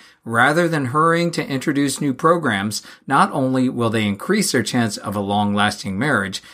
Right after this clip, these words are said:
they are also more likely to see those program ideas accepted." End quote.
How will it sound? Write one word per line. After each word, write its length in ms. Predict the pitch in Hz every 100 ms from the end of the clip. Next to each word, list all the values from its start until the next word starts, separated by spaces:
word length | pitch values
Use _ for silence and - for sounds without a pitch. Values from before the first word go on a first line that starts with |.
| - -
they 100 | 113
are 160 | 113 -
also 320 | 143 156 156
more 180 | 127 117
likely 380 | 113 120 117 113
to 100 | 107
see 320 | - 139 135
those 260 | 120 107
program 520 | - - 135 123 117 123
ideas 560 | 104 101 113 107 101
accepted." 640 | - 104 - 135 - 101 - _ _ _ _ _
End 280 | 131 123 113
quote. 360 | - 123 -